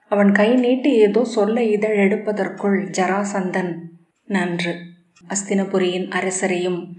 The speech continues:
அவர் மாற்றூர்களான தம்பியரையும் பார்க்கும் பேறு பெற்றேன். என் மைந்தரிடம் சென்று, 'சிறிய தந்தையை பார்த்தேன்,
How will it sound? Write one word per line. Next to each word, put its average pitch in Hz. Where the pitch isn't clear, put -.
அவர் 196
மாற்றூர்களான 220
தம்பியரையும் 202
பார்க்கும் 180
பேறு 175
பெற்றேன். -
என் 202
மைந்தரிடம் 254
சென்று, 202
'சிறிய 185
தந்தையை 175
பார்த்தேன், 180